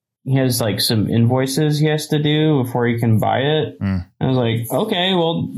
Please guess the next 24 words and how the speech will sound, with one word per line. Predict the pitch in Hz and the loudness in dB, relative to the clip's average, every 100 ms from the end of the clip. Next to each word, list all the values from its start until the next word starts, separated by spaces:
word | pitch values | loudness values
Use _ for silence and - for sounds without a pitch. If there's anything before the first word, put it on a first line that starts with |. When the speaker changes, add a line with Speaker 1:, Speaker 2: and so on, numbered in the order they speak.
| 151 190 | -12 -6
Speaker 1:
cool, | 160 208 175 | -2 0 2
man." | 139 151 170 175 - | 0 0 -2 -2 -2
You | 123 | 0
know? | 123 139 143 92 | 0 2 0 0
Speaker 2:
Yeah. | 92 90 - _ | -4 -6 -10 _
Speaker 1:
"Let | - 127 | -2 0
me | 139 | 2
know | 147 | 0
when | 151 | 0
you | 151 | 0
have | 156 | 0
the | 147 | 0
money | 139 185 165 | 0 2 2
and | 139 | 2
I'll | 131 135 135 135 | 0 0 0 -2
ship | - 151 - | -4 -4 -2
it." | 135 135 - - - - | -2 -4 -8 -12 -14 -4
You | 117 | -2
know, | 107 | 0
it's | 143 | 0
not | 170 | 0
a | 143 | 0
big | 127 107 | 0 0
deal. | 113 143 139 | 0 0 -4